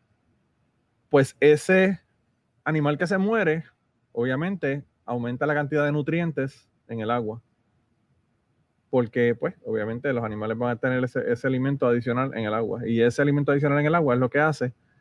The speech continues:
que se disparen estas algas, porque obviamente a mayor cantidad de alimento, mayor cantidad de reproducción, mayor cantidad de, de, de algas en el agua.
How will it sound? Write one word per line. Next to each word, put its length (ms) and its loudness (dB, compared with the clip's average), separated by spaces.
que 300 6
se 220 2
disparen 680 -2
estas 280 -2
algas, 340 -2
porque 220 -2
obviamente 380 0
a 120 2
mayor 240 -2
cantidad 320 -2
de 80 0
alimento, 540 -2
mayor 300 -4
cantidad 300 -4
de 60 -2
reproducción, 480 -4
mayor 220 -4
cantidad 440 -6
de, 240 -6
de, 320 -2
de 120 2
algas 220 2
en 80 -4
el 80 -2
agua. 280 -6